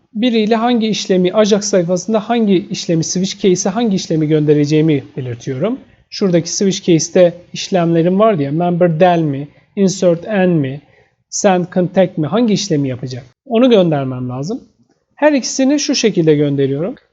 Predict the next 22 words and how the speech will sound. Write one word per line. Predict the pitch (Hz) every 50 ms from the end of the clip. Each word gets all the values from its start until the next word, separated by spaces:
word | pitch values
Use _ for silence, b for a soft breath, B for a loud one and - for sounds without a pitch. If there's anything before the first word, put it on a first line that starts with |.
| _ _
İlk | - 277 254 -
önce | 269 240 226 220 233 208
diyorum | 220 226 226 220 214 214
eğer | 214 208 214 220
oradaki | 226 233 226 202 196 196 190 196 - 220 190 180
butona | 202 196 - 202 196 196 202 202 202
tıklanmışsa | - - - - 233 214 196 185 170 151 143 - - - 170 196 247 277 - _ _ _ -
sayfanın | - - 214 208 202 208 226 220 226 240 233 214
herhangi | 196 214 226 240 233 214 208
bir | 226 226 226
yere | 220 214 208 208 220
yönlenmesini | 214 208 202 202 196 196 196 185 165 - - 165 -
engelle. | - 180 180 202 208 214 214 214 214 214 214 214 214 - _ _ _ _ _ _ _ _ _ _ _ _ -
İkinci | - 196 226 233 220 208 247
olarak | 247 220 214 220 226 240 233 233 - 226 208 190
I | 190 170
D'yi | 180 190 196 185 160
al. | 143 127 120 - - _ _ _ _ -
This | 214 247 233 - - -
diyorum. | 180 156 151 170 226 247
Tıklanan | - - - - 220 196 190 185 202 220 220 208 185 160
linkin | 156 156 147 131 - - 180 233 294 -